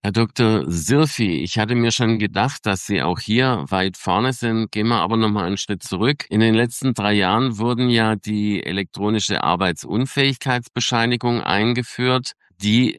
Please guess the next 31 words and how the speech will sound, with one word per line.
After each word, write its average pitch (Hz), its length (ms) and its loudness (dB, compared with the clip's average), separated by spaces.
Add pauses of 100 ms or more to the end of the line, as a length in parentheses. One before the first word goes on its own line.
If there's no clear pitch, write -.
sich - 300 -4
dann 110 220 2
in 104 200 0
der 101 100 0
Versorgung 98 540 0
etabliert 98 600 -2
hat. 131 260 0
Und, 101 540 0
äh, 92 180 -2
mit 98 220 0
viel 104 300 2
Bauchschmerzen 104 880 0
wurde 92 320 -2
auch 82 200 -4
das - 280 -8
E-Rezept 120 800 0
auf 101 240 0
den 113 160 0
Weg 104 200 2
gebracht, 98 480 -2
das 92 120 -4
sich - 160 -8
inzwischen 82 520 -6
auch - 420 -2
etabliert 101 760 0
hat. 117 280 0
Und 101 340 -2
zuletzt 101 640 -2
wurde 104 580 0
am 92 120 0
Jahresanfang 98 1080 0